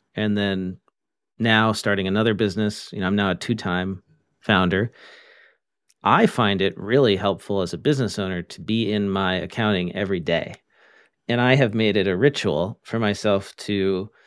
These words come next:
reconcile every day so that I know where I stand, what's outstanding from my clients, what I need to pay,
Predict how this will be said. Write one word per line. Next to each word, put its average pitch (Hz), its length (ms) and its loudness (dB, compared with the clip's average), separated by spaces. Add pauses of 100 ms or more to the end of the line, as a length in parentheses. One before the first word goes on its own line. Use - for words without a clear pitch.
(240)
reconcile 107 960 0 (920)
every 120 220 2
day 120 280 2 (300)
so - 220 -2
that 110 100 2
I 117 120 2
know 110 500 0
where 120 220 2
I 98 100 4
stand, 98 600 -4 (640)
what's 120 360 2 (360)
outstanding 101 800 0 (380)
from 107 180 -2
my 92 160 0
clients, 110 720 0 (160)
what 113 200 2
I 117 60 4
need 104 180 0
to 92 60 -2
pay, 95 520 -2